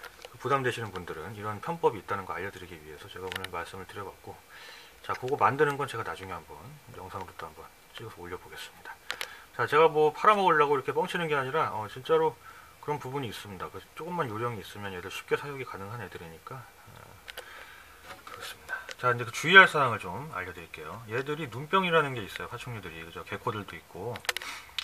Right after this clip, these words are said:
제가 무조건 키우기 쉬워요. 얘들 뭐 만만해요. 그냥 안 죽어요. 이런 말도 안 되는 소리는 또 하면 안 되거든요. 그죠? 눈병에 조금 노출이 될 수 있는데, 이 친구들이,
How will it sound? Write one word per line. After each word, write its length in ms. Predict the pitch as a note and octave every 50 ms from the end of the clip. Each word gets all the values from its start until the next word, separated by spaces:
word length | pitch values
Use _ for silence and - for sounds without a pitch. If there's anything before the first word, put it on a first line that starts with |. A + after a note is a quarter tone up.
| -
제가 140 | - A#2 F#2+
무조건 300 | G2 A2+ C3+ C3 - B2
키우기 320 | - - - F3 D#3+ D#3 C3+
쉬워요. 480 | - - D#3 D3+ C#3+ C3+ C3 A#2 G2+
얘들 180 | G2+ G2 A2+ A2
뭐 140 | A2 G#2+ G2
만만해요. 460 | F#2 F2 G2 G#2+ G#2+ G#2 G2+ G2+ G2+
그냥 240 | G2+ G2+ G2 G2 G2+
안 140 | - - A2+
죽어요. 320 | G#2 A#2 A2 G#2+ G#2 G2+ F#2
이런 220 | A#2 C3+ C3 A2+
말도 220 | G2 F#2 F#2+ C3+
안 80 | C3+ B2+
되는 140 | B2 A#2 G#2+
소리는 300 | - A2 G#2+ G#2+ A#2+ A#2+ -
또 100 | C#3 C3
하면 180 | D3+ D#3 A#2
안 80 | - -
되거든요. 340 | F#2+ F2+ F#2 F2 E2 D#2 D2+
그죠? 160 | D2+ - - - - - - - - - - - - - - - -
눈병에 440 | A#2+ C#3 D3 D#3+ F3 F3 E3+ E3+ E3
조금 200 | E3+ F3 F3+ E3
노출이 320 | B2+ B2 B2 - C#3 C#3 C3
될 160 | B2+ B2 A#2+
수 140 | - - C3
있는데, 340 | A2+ G2 F#2 F#2 F#2 G2 F#2+
이 40 | F2+
친구들이, 480 | - - G2 F#2 F2+ A2 C3 D3+ B2+